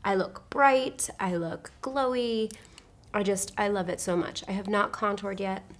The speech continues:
but I did set my concealer with the Kat Von D Shade and Light palette.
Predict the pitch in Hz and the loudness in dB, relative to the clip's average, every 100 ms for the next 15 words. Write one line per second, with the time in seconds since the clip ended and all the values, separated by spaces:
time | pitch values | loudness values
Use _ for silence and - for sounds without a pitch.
0 | - - - - - - - 202 190 185 | -20 -20 -20 -20 -10 -6 -2 2 2 4
1 | 190 190 - - - 302 - - 196 190 | 2 0 0 0 2 0 -2 -2 -2 0
2 | 190 185 185 185 180 185 185 185 185 185 | -2 0 0 0 0 -2 -2 -2 -2 -2
3 | 185 - - - - - - 190 185 180 | -6 -10 -20 -20 -20 -20 -12 -10 -2 0
4 | - 180 185 180 180 - 165 - 185 127 | 0 0 -2 -2 -6 -6 -6 -4 -4 -4
5 | - - - - - | -8 -6 -4 -4 -6